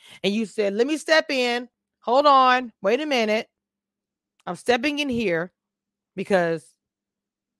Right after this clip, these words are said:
I know her, he's a family friend, and he's a man. I don't want y'all to, you know."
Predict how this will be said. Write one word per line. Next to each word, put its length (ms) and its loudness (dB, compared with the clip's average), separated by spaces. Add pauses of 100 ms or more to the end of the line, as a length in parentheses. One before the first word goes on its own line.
(880)
I 120 -6
know 260 -2
her, 240 -6
he's 120 -12
a 40 -20
family 240 -8
friend, 360 -8
and 60 -14
he's 100 -12
a 60 -10
man. 280 -4
I 60 -8
don't 220 -6
want 200 -10
y'all 200 -4
to, 240 -8
you 140 -8
know." 180 -14